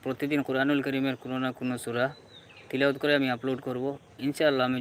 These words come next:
যথেষ্ট পরিমাণ চেষ্টা করে আল্লাহ পাকের রহমতে আপনাদের কাছে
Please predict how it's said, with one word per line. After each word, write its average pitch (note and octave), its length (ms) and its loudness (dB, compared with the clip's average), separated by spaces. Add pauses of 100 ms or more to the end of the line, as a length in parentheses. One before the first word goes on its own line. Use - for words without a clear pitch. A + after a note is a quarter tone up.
যথেষ্ট B2+ 280 -6 (100)
পরিমাণ C3 260 -2 (100)
চেষ্টা A#2+ 300 -6
করে A#2+ 160 -6 (580)
আল্লাহ B2+ 200 0
পাকের C3+ 300 -2
রহমতে C#3+ 340 -2 (680)
আপনাদের B2+ 400 0
কাছে B2+ 220 -4